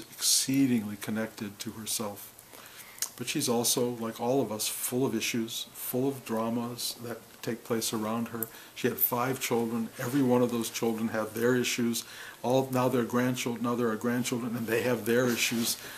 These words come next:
And, <clears throat> and I walked into the middle of all that. Just issues everywhere, <laughs> flying all over the place.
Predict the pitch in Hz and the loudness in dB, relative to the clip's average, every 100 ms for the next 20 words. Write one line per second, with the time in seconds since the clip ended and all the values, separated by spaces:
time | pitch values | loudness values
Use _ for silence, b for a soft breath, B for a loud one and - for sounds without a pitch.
0 | B B - 135 127 - - - - 135 | B B 2 4 4 0 2 8 8 8
1 | - - - 131 143 147 151 156 139 127 | 4 -8 2 6 8 8 8 6 4 2
2 | 127 135 131 113 113 113 - - - - | 4 4 4 4 2 2 0 -8 -14 -18
3 | - - - - - - - - 147 - | -20 -18 -4 -2 0 0 0 2 2 2
4 | 107 - - - - 147 131 101 98 - | 0 -4 -4 -12 0 4 4 4 0 -6
5 | - - - - 135 135 123 123 123 117 | -8 -10 -2 6 8 8 6 6 4 0
6 | 107 - 110 - | -2 0 2 2